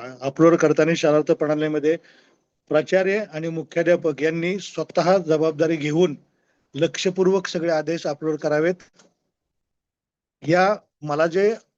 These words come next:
माननीय आयुक्त शिक्षण यांचं जे पत्र आलेलं आहे, त्याचा संदर्भ देऊन तुम्हाला मी काल पत्र काढलेलं आहे.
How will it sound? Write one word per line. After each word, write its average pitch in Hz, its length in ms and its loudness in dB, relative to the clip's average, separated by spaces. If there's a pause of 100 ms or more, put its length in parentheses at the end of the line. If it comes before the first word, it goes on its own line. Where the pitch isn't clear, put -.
(120)
माननीय 175 420 -6
आयुक्त 165 420 -2 (280)
शिक्षण - 420 -4
यांचं 156 280 -2
जे 175 120 0
पत्र 180 280 -2
आलेलं 160 320 2
आहे, 135 240 -4
त्याचा 147 320 -8
संदर्भ 165 440 -2
देऊन 175 180 0
तुम्हाला 160 300 -4
मी 160 100 -4
काल 156 200 -2
पत्र 156 280 -4
काढलेलं 151 400 -2
आहे. 139 220 -4